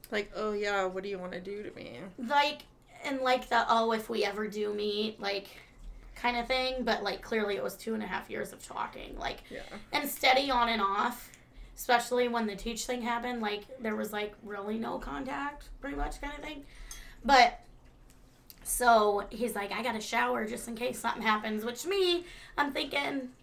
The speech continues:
Speaker 2: "That ain't gonna happen, that ain't gonna happen." Like, you know, which he did say, though, too. He's like, "Oh, we don't have to do anything, like, just meeting, we're finally meeting, blah, blah, blah, blah, blah."
Speaker 1: Yeah.
Speaker 2: Whatever. So I pull into the B K Lounge.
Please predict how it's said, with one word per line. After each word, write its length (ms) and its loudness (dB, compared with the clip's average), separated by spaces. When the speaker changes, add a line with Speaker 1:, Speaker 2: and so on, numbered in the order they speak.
Speaker 2:
"That 160 2
ain't 160 0
gonna 160 -8
happen, 400 -8
that 120 -6
ain't 140 -8
gonna 220 -6
happen." 360 -8
Like, 240 -8
you 100 -2
know, 220 8
which 280 2
he 200 2
did 240 6
say, 220 2
though, 140 0
too. 160 -4
He's 140 0
like, 320 -2
"Oh, 200 -6
we 140 -2
don't 140 0
have 200 2
to 60 -10
do 80 -2
anything, 420 -2
like, 240 0
just 260 -4
meeting, 400 0
we're 120 0
finally 360 -2
meeting, 440 -2
blah, 120 -2
blah, 100 -4
blah, 120 0
blah, 100 -2
blah." 140 2
Speaker 1:
Yeah. 240 4
Speaker 2:
Whatever. 460 4
So 180 -2
I 40 2
pull 220 -8
into 180 0
the 60 -12
B 120 -4
K 220 2
Lounge. 600 2